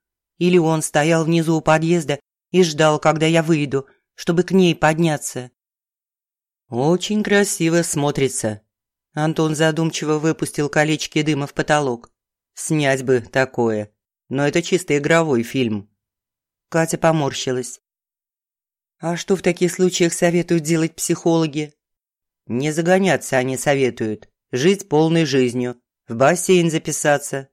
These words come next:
мужика нового завести». «Как красиво ты куришь и как отвратительно разговариваешь».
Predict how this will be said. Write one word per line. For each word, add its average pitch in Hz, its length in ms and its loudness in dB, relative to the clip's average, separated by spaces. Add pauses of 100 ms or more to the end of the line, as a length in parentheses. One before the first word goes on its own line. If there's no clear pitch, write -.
мужика 135 440 0
нового 139 340 0
завести». 127 680 -2 (1120)
«Как 175 240 -4
красиво 185 540 2
ты 185 160 4
куришь 151 580 -4 (380)
и 165 120 -2
как 180 300 0
отвратительно 165 720 0
разговариваешь». 147 920 0